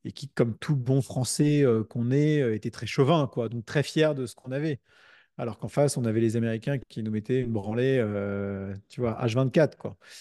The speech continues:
Et d'ailleurs, si tu regardes les investisseurs de la Silicon Valley, quand tu leur poses la question de, aujourd'hui de l'investissement, les meilleurs d'entre eux vont te dire, évidemment, on va en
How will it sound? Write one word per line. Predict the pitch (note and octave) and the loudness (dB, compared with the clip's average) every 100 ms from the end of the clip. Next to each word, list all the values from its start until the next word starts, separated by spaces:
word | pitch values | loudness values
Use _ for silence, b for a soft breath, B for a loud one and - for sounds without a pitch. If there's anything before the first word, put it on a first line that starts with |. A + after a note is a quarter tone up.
| B B2+ | B 2
Et | |
d'ailleurs, | C3+ D3+ | 4 4
si | - | 4
tu | D#3 | 2
regardes | C3+ E3 | 6 4
les | C#3 C3+ | 4 2
investisseurs | C3+ D3+ C3+ C3+ | 0 -2 -6 -2
de | |
la | B2 A2+ | -2 -2
Silicon | B2+ A#2+ C3 | -6 -6 -4
Valley, | D#3+ A#3 | -2 -2
quand | A#2+ | -4
tu | C3+ | -4
leur | A2+ | -4
poses | - C3+ | 2 2
la | B2+ | 2
question | B2 - C#3+ C#3 | -2 -8 -8 -6
de, | A2 F#2+ - b b b _ D#3 | -6 -8 -10 b b b _ 2
aujourd'hui | B2+ C#3+ C#3 | 6 8 6
de | C#3 | 4
l'investissement, | A#2+ A#2 - A#2+ E3 F#3+ F#3+ b b b b _ _ _ - | 2 0 -4 -4 -4 -4 -6 b b b b _ _ _ -6
les | C3 | 0
meilleurs | C3 C#3+ C#3+ | 4 6 4
d'entre | B2+ B2 F3+ | 2 -2 0
eux | |
vont | D#3+ A#2 | 0 -2
te | B2 | -4
dire, | D#3+ D3 B2+ - | -2 -4 -8 -10
évidemment, | C#3 B2 C#3 C#3+ D#3 D3+ | -4 0 2 2 2 2
on | |
va | A#2 A#2 A2 | 0 -2 -2
en | A2 G#2+ G#2 G2 G2+ | -6 -6 -8 -10 -12